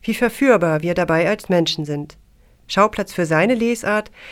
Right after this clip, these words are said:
ist ein Dorf im landwirtschaftlich geprägten Süditalien der neunzehnhundertsechziger Jahre, einer Zeit, in der die Sehnsucht nach einem besseren Leben, nach ein wenig Wohlstand und Glück die Menschen bestimmte.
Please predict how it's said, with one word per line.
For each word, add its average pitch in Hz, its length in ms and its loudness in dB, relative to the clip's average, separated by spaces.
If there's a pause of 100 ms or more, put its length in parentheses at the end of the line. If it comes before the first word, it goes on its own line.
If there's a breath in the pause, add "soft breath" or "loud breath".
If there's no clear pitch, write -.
(180 loud breath)
ist - 180 -6
ein 185 140 2
Dorf 196 280 2
im 170 140 -6
landwirtschaftlich 214 680 -2
geprägten 170 480 -6
Süditalien 180 760 -2
der 160 120 -2
neunzehnhundertsechziger 185 960 -2
Jahre, 156 480 -2 (600 loud breath)
einer 190 240 4
Zeit, 190 520 -2
in 175 100 -4
der 190 120 2
die 196 80 -2
Sehnsucht 226 460 -2
nach 175 140 -4
einem 165 220 0
besseren 180 400 -2
Leben, 208 460 -4
nach 160 160 -8
ein 160 160 -8
wenig 226 340 -2
Wohlstand 180 360 -4
und 156 140 -12
Glück 202 260 -4 (380 loud breath)
die 185 80 0
Menschen 170 320 0
bestimmte. 156 580 -8